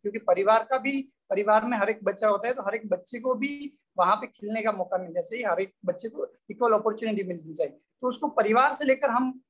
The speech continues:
उसको बढ़ा सकते हैं, जैसे दिशाओं के मीनिंग को कहा कि जैसे, अ, उसका दायरा बड़ा कर सकते हैं, वैसे मैं भी देखता हूँ कि ये जो माहौल है, ये लोकतंत्र जो एक प्रैक्टिस है, जो इसको हम बड़े तरीके से देख सकते हैं, तो ये लोकतंत्र।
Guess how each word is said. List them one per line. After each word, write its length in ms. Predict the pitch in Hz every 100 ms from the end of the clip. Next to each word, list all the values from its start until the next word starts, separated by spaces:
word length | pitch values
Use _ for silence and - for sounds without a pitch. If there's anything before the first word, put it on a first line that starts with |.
| -
उसको 220 | 247 254
बढ़ा 220 | 196 202
सकते 320 | 208 202 -
हैं, 120 | 190 220
जैसे 260 | 202 240
दिशाओं 360 | 202 190 214 220
के 140 | 220
मीनिंग 520 | 214 185 175 196 262
को 80 | 262
कहा 240 | 240 208 202
कि 140 | 208
जैसे, 240 | 196 185
अ, 480 | 208 180 _ _ - 190
उसका 220 | 190 208
दायरा 300 | 185 185 202
बड़ा 200 | 190 190
कर 100 | 180
सकते 300 | - - 254
हैं, 60 | 233
वैसे 240 | 208 214
मैं 180 | 220 226
भी 220 | 247 247 _ -
देखता 280 | 190 196 226
हूँ 100 | 262
कि 300 | 262 214 220
ये 100 | 269
जो 280 | 269 254 -
माहौल 340 | 185 175 208
है, 160 | 175 - _ _
ये 60 | 202
लोकतंत्र 600 | 202 202 240 240 226 233 -
जो 220 | 180 208
एक 320 | 226 247 240 -
प्रैक्टिस 400 | 190 - 262 233
है, 80 |
जो 360 | 190 220 220 - _
इसको 200 | 240 -
हम 240 | 226 214 214
बड़े 180 | 180 214
तरीके 320 | 214 202 202
से 120 | 196
देख 200 | 180 170
सकते 360 | - - _ -
हैं, 60 | 220
तो 60 |
ये 160 | 143 254
लोकतंत्र। 520 | 233 226 247 214 -